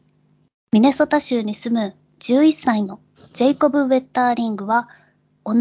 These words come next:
い年の同級生アーロンと十歳の弟のトレバーと連れ立って自転車に乗り、レンタルビデオを借りに出かけていました。その帰り道に、マスクで顔を隠し、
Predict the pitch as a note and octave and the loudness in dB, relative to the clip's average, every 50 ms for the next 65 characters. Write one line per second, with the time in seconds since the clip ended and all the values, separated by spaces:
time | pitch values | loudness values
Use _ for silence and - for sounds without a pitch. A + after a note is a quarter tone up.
0 | B3+ C#4+ C#4+ C4 C#4 B3+ - - G#3+ F#3+ F#3 G#3+ A3 A3+ A3 - - A3+ G#3+ - | 4 2 2 2 -2 -2 -4 -4 -6 -6 -6 -6 -6 -6 -6 -6 -6 -6 -8 -8
1 | - G3 G3+ A#3 - _ _ _ _ - A#3+ B3+ B3 G#3+ G3+ G3 F#3+ - - - | -10 -14 -14 -14 -16 _ _ _ _ 0 0 2 2 0 -2 -4 -6 -8 -12 -14
2 | - - _ _ _ _ _ _ _ _ - - C#4+ C#4+ - - A#3+ A3 G#3+ G3+ | -16 -16 _ _ _ _ _ _ _ _ -8 -6 -6 -6 -4 -2 -2 -2 -2 -4
3 | G3 G3 G3+ - G#3 G3+ G#3 - G#3+ G3+ F#3+ F#3 A3 _ _ - - A3+ A3 B3+ | -8 -10 -10 -10 -8 -10 -8 -8 -10 -10 -10 -10 -14 _ _ -12 -8 -4 -4 -2
4 | B3+ - G#3 G3 F#3+ - A3+ C4+ - _ _ _ _ _ _ _ - - - A3+ | -2 -2 -4 -4 -6 -10 -14 -20 -20 _ _ _ _ _ _ _ -16 -6 -2 0
5 | C4+ C4 C4 C4 C4 - B3 A#3+ G#3+ - G#3+ B3 B3 A#3 - - G#3 F#3 F3+ F3+ | 0 0 0 -2 -2 -2 -4 -4 -4 -4 -2 -2 -2 -2 -4 -6 -8 -10 -10 -10
6 | F#3 G3+ G#3 A3+ - - _ _ _ _ _ _ _ _ - A3+ B3+ C4 C4 C#4+ | -8 -6 -4 -4 -6 -8 _ _ _ _ _ _ _ _ 0 2 4 4 4 2
7 | C4+ C#4 C4 C#4+ B3+ B3+ B3 A#3+ A#3 A3+ A3+ - A#3 A3+ A#3 B3+ C#4+ D4+ C#4 A#3 | 2 0 -2 -2 -2 0 0 0 -2 -4 -6 -6 -6 -2 2 4 4 4 4 2
8 | - G#3+ G3+ - - - C#4 B3+ G#3+ - - - - - - _ _ _ _ _ | -2 -6 -8 -8 -8 -6 -6 -6 -6 -8 -12 -16 -16 -20 -20 _ _ _ _ _
9 | _ _ _ _ _ _ _ - B3+ C4 D4+ D4 C4+ C#4 C#4 C4+ C4 B3 A3+ G#3+ | _ _ _ _ _ _ _ 2 4 4 4 4 4 2 2 2 0 -2 -4 -4
10 | G#3 - - - - _ _ _ _ _ _ _ _ _ _ _ _ _ _ - | -8 -12 -16 -18 -20 _ _ _ _ _ _ _ _ _ _ _ _ _ _ 2
11 | A#3+ C#4 C#4 - - - A#3+ G#3 G3+ G3 - - - F#3+ G#3 B3 B3+ A#3+ - A#3+ | 2 2 2 0 -4 -6 -6 -4 -6 -8 -8 -10 -8 -4 -2 -2 -2 -4 -6 -12
12 | A3 - - - - - - | -14 -14 -14 -14 -16 -18 -18